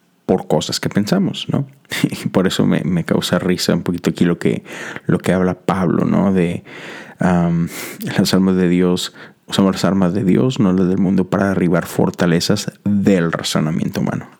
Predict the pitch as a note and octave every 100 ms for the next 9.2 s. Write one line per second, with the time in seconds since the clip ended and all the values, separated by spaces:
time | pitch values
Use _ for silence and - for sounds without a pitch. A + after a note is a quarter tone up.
0 | _ - D3+ G#3 F#3+ F3 B2+ F#2+ F#2 F2+
1 | - - G2+ F#2 - - - - G2 G#2
2 | F2 E2+ E2+ - - - - - - -
3 | - - _ - D3 A#2+ F#2 G#2+ - _
4 | - _ _ _ _ - - - B2 C#3+
5 | B2+ G2+ F2 E2+ D#2+ C#2 - - - E2+
6 | E2 - - - F2 E2 - F2+ - D#2+
7 | F#2+ - F#2 - - - - - F2 F2
8 | G2 G2 G2+ A2 F2 D#2+ - - F#2 F2
9 | E2 D2+